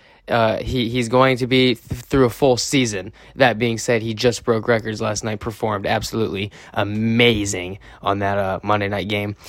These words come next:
But, uh, I think the Ravens missed the playoffs, and, and I actually think the Titans make it. I think the Titans sneak in.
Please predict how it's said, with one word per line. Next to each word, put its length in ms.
But, 200
uh, 200
I 120
think 240
the 100
Ravens 480
missed 400
the 60
playoffs, 520
and, 300
and 100
I 80
actually 240
think 140
the 80
Titans 400
make 260
it. 120
I 40
think 140
the 80
Titans 360
sneak 320
in. 180